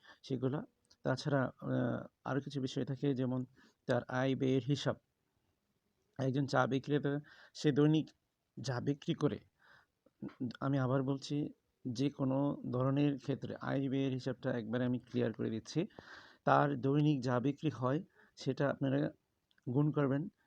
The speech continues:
তিনশো পঁয়ষট্টি দিন বলতে এখানে সাপ্তাহিক ব্যাপার স্যাপার থাকে, ছুটি থাকে, আহ, অনেক সময় সে থাকে না, কিছু কিছু বাজার থাকে যে সাপ্তাহিক বসে আবার প্রতিদিন বসে না। অর্থাৎ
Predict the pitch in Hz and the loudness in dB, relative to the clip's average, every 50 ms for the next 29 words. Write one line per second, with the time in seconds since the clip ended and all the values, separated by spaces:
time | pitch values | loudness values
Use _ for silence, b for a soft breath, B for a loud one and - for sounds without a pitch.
0 | _ _ - 147 135 - 151 143 - 139 131 127 139 131 - 127 135 147 143 143 | _ _ -2 -2 0 0 -2 0 0 0 0 0 -2 -4 -2 0 2 2 2 2
1 | 123 135 135 131 156 151 - - 147 139 139 - 139 131 - - 135 135 113 117 | 0 0 -2 -2 -4 -4 -4 -2 -2 -4 -2 -4 -4 -6 -4 -4 -4 -4 -2 -2
2 | 131 120 - 123 - 135 117 - 127 113 - 135 127 - 131 131 - - 135 120 | -2 -2 -2 -4 -6 -4 -4 -2 -4 -4 -4 -6 -6 -4 -4 -4 -4 -4 -4 -4
3 | - 113 127 - - - - 120 117 110 - _ _ - - 123 123 - - 127 | -4 -4 -6 -6 -8 -8 -6 -6 -6 -6 -8 _ _ -6 -4 -4 -4 -2 -2 -2
4 | 127 127 - 135 127 113 101 104 - 123 117 120 120 120 120 120 B B B B | -2 -2 0 -2 -2 -2 -4 -4 -4 -4 -2 -2 -2 -4 -4 -6 B B B B
5 | B B - 135 - 139 135 127 143 143 127 127 123 131 123 - 135 123 - - | B B -8 -8 -6 -6 -4 -2 0 2 2 2 2 0 0 -2 -6 -6 -4 -4
6 | 123 123 B B B B B - 135 123 - 131 127 - - 135 127 113 113 127 | -4 -4 B B B B B -6 -4 -4 -2 -4 -4 -4 -4 -4 -4 -2 -4 -6
7 | 123 - 127 120 120 117 123 - - 131 127 131 123 127 123 117 117 117 - 123 | -4 -4 -4 -2 -2 -2 -4 -4 -6 -6 -6 -4 -2 -2 -2 -2 -4 -6 -6 -6
8 | 120 123 - - _ - 131 123 - - 151 151 151 | -6 -6 -8 -10 _ -10 -10 -10 -4 -2 0 0 0